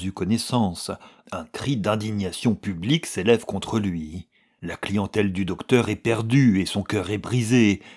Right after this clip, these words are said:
Ce cri d'indignation eût été plus grand encore, peut-être, s'il eût parlé à temps pour sauver le malade, et s'il n'avait pas eu la possibilité de prouver son dire.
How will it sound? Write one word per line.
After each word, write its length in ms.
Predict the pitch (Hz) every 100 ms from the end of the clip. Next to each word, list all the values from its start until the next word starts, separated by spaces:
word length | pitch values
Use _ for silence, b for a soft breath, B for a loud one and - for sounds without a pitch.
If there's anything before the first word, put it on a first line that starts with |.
| B
Ce 180 | - -
cri 300 | 85 - -
d'indignation 880 | 101 95 98 98 95 85 - 131 110
eût 80 | 117
été 320 | - 101 -
plus 220 | 95 -
grand 360 | 107 110 151 156
encore, 440 | 170 196 233 208
peut-être, 640 | - - - 85 80 - 90 B B
s'il 280 | - - 87
eût 80 | 110
parlé 360 | 95 85 104
à 100 | 90
temps 360 | - - 147 123
pour 220 | - 95
sauver 300 | - 90 90
le 100 | 87
malade, 520 | 92 120 127 107 85 - B B
et 160 | 95 78
s'il 260 | - 92
n'avait 260 | 92 95 101
pas 160 | 101
eu 180 | 98 117
la 100 | 104
possibilité 720 | - 110 - 95 92 95 - 139
de 140 | 104
prouver 500 | 95 - 147 143 147
son 220 | - 98
dire. 640 | 87 85 78 - _ -